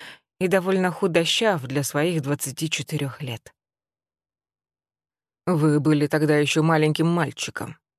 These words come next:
Я думал, фигура израстётся, но то, что я вижу сейчас».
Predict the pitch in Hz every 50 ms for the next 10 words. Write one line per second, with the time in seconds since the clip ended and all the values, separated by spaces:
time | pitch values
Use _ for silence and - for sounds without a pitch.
0 | _ _ _ _ - 160 165 165 160 156 170 165 156 160 156 - 170 160 156 170
1 | 170 165 165 156 160 147 160 156 156 151 - - 208 208 180 - - - 160 151
2 | 143 139 151 151 143 139 139 139 - - 180 - - - 160 151 151 147 139 147
3 | 151 135 147 139 - - 127 - - 190 196 170 - -